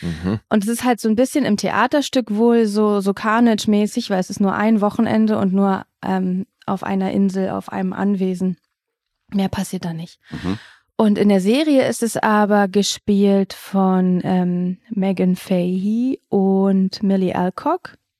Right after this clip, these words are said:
Speaker 2: Megan Fahey kennt man, glaub ich. Ich, ihr wisst, ich kann mir das immer alles nicht merken, hab ehrlicherweise vergessen zu googeln, woher man sie kennt.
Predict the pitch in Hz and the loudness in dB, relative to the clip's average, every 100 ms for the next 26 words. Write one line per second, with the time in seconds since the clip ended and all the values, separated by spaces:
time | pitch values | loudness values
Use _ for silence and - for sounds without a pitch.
0 | - 196 190 196 220 226 247 233 - 240 | -4 -2 0 -2 -2 0 0 -4 -2 0
1 | 240 247 233 214 - 233 233 247 254 277 | 2 2 0 -4 -6 -2 0 0 0 0
2 | 359 - - - _ - 196 190 - - | -2 -4 -10 -12 _ -8 -6 -6 -10 -14
3 | - - 185 180 170 - 196 185 185 180 | -12 -6 -4 -4 -8 -8 -6 -4 -6 -6
4 | 190 - 190 - 180 - - 185 190 185 | -8 -6 -6 -4 -4 -4 -8 -8 -10 -10
5 | 190 208 - 202 233 - 269 277 269 311 | -12 -12 -14 -10 -10 -10 -8 -6 -2 -2
6 | 285 302 262 254 269 269 262 190 226 285 | 0 0 0 0 2 0 0 0 -2 -4
7 | - 247 262 | -6 -8 -8